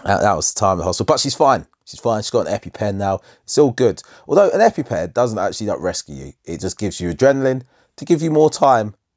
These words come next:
to get to a hospital. So that, that's all. That's all it does. Um, she was more concerned that it was so big it won't fit into any of her nice purses. <laughs>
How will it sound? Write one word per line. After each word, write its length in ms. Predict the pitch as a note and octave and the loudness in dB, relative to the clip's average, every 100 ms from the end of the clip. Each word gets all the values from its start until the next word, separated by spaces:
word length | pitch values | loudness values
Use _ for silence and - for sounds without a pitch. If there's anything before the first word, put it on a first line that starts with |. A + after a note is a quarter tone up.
| _ | _
to 100 | - | -10
get 200 | F#2+ A#2 | -4 -4
to 100 | A2 | -4
a 40 | F#2+ | -4
hospital. 480 | F#2 - - C#2+ - - | -6 -8 -16 -16 -16 -16
So 400 | - E2 D2+ D#2 - _ _ _ _ _ _ _ _ _ | -6 -4 -4 -8 -16 _ _ _ _ _ _ _ _ _
that, 200 | G2 G2+ | -4 -2
that's 280 | G#2 A2+ - | -2 -2 -2
all. 260 | G#2 F#2+ F2 | -2 -2 -6
That's 180 | A#2 - | -8 -4
all 100 | G2+ | -4
it 80 | E2 | -2
does. 340 | E2+ D#2 - _ _ _ _ _ _ _ _ _ _ _ | -2 -2 -8 _ _ _ _ _ _ _ _ _ _ _
Um, 520 | - D2+ D2+ D2+ - _ _ _ _ - | -4 -2 -2 -4 -10 _ _ _ _ -6
she 160 | - | 0
was 140 | A#2 F2+ | 0 0
more 220 | G2+ F#2 | -2 -2
concerned 440 | - E2 F#2 D#2+ | -2 -4 -4 -2
that 100 | D2 | -4
it 40 | C2 | -4
was 100 | - | -2
so 200 | F#2+ E2 | -2 -2
big 280 | - D#2+ D2 | -6 -8 -6
it 40 | |
won't 200 | D#2 - | -8 -8
fit 180 | - C#2+ | -10 -10
into 200 | D2 E2 | -8 -6
any 140 | D#2 | -6
of 80 | D2 | -8
her 100 | D#2+ | -8
nice 260 | D2+ D2+ - | -6 -6 -6
purses. 760 | F2 D#2+ - D#2 - - - - - - - - - - | -6 -4 -4 -4 -2 2 0 0 -8 -8 -6 -6 -6 0
<laughs> 100 | G3+ | 0